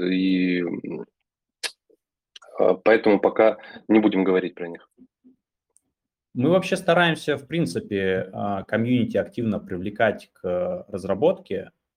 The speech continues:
Speaker 2: м, игры, да, потому что У нас даже на сайте написано «Медвежье дао». То есть в этом смысле каждый игрок, да, который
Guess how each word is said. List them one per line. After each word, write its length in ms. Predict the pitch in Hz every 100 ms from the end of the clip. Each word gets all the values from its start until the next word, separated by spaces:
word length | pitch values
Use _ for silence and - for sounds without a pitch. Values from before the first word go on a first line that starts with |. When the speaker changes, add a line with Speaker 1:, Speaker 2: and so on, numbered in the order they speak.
| _
Speaker 2:
м, 360 | 113 - - - -
игры, 500 | 107 107 98 85 85
да, 220 | 92 101 120
потому 300 | - 92 90
что 300 | - 90 - _ _ _ -
У 60 |
нас 180 | 95 87
даже 240 | 92 90 85
на 220 | 87 85
сайте 400 | - 110 98 -
написано 720 | 82 85 - - 85 85 87
«Медвежье 420 | 87 85 117 104 92
дао». 400 | 92 85 - - _ _ _ _ _
То 80 | 90
есть 140 | 87
в 40 | 104
этом 220 | 104 95
смысле 640 | - 113 113 101 95 87
каждый 480 | 82 107 107 104 90
игрок, 340 | 90 135 190 107
да, 120 | 120
который 640 | 127 98 90 85 85